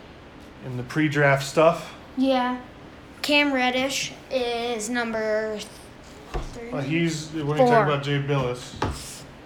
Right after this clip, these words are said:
Speaker 1: <clears throat> he's got him ranked as the fourth best available right now.
Speaker 2: Who's Jay Bilas?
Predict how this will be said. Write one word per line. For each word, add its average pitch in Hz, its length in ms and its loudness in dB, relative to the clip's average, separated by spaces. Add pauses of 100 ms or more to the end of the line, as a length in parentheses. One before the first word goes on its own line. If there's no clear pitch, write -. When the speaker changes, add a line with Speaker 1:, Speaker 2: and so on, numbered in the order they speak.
(280)
Speaker 1:
<clears throat> 208 500 -8
he's 139 160 -6
got 127 240 0
him 120 120 -8
ranked 123 300 -6
as 117 140 -12
the 120 80 -12
fourth 120 360 -8
best 120 280 -8
available 117 380 -10
right 117 260 -12
now. 117 180 -14 (880)
Speaker 2:
Who's 247 300 -2
Jay 226 240 0
Bilas? 202 540 -2